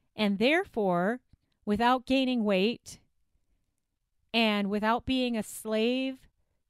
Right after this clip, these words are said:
to your obsessive thoughts about food, what would life be like then?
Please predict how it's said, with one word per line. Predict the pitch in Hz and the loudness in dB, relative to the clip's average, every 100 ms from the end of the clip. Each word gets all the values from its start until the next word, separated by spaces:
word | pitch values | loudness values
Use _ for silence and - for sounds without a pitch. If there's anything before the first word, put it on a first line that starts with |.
| _ | _
to | - 240 | -2 0
your | 208 208 196 - | 2 2 2 0
obsessive | 196 - - 233 - 247 | -4 -4 -2 -2 -2 -12
thoughts | - 220 214 208 | -10 -4 -4 -4
about | 208 196 - | -4 -4 -6
food, | - 190 170 196 226 _ _ _ _ _ _ _ _ _ _ _ _ _ _ _ _ _ _ _ _ _ _ _ _ _ _ _ _ | -6 -4 -2 -4 -6 _ _ _ _ _ _ _ _ _ _ _ _ _ _ _ _ _ _ _ _ _ _ _ _ _ _ _ _
what | 220 247 | -2 -2
would | 294 | 0
life | 277 294 - | 0 -2 -2
be | 277 | -8
like | 262 254 269 | -4 -4 -4
then? | 196 147 - | -4 -4 -8